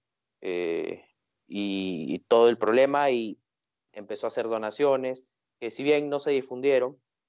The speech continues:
eh, pero creo que es, es lo que ha fallado el tema comunicacional, ¿no? Y que, y que siempre, eh, termina fallando. O sea, yo, yo, yo recuerdo alguna vez hablaba con la gente de Sauder, eh, ellos han reaccionado después, incluso,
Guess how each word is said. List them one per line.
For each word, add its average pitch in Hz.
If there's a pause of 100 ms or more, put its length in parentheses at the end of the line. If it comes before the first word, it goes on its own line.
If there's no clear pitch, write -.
(480)
eh, 104
pero -
creo 127
que 131
es, - (260)
es 117
lo 113
que 123
ha 117
fallado 117
el 95
tema 110
comunicacional, 95
¿no? 104 (380)
Y 139
que, 139
y 131
que 127
siempre, 165 (260)
eh, 85
termina 151
fallando. 135
O -
sea, 127
yo, 127
yo, 131
yo 135
recuerdo 131
alguna 123
vez 123
hablaba 120
con 120
la 110
gente 120
de 120
Sauder, 120 (460)
eh, 101 (400)
ellos 127
han 127
reaccionado 127
después, 127
incluso, 117